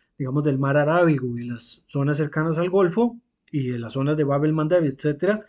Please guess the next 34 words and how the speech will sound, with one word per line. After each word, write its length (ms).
lo 80
cierto 300
del 100
caso 200
es 60
que 120
no 200
pierden 640
completamente 720
su 540
posicionamiento 840
porque 400
tiene, 400
digamos, 380
un, 440
un 220
vínculo 400
importante 580
con 140
dos 180
actores 460
que 100
están, 360
digamos, 460
coordinando 800
muchos 320
aspectos, 480
que 80
son 160
los 140
casos 340
de 280
Israel 800
y 480